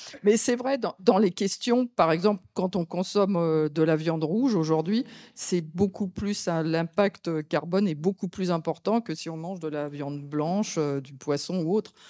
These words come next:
Maintenant, bon, on ne peut pas tout rejeter.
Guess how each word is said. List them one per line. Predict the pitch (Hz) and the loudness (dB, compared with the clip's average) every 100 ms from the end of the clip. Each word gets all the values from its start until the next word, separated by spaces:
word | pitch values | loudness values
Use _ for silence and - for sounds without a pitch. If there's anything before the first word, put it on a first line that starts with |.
| - | -14
Maintenant, | - 143 170 165 | -10 -6 -4 -4
bon, | 170 170 127 | -2 -4 -6
on | 120 | -6
ne | 147 156 | -2 2
peut | 180 | 4
pas | 175 185 180 | 4 4 2
tout | - 247 233 | -2 -2 2
rejeter. | 220 175 - - 247 | 4 2 0 -2 -2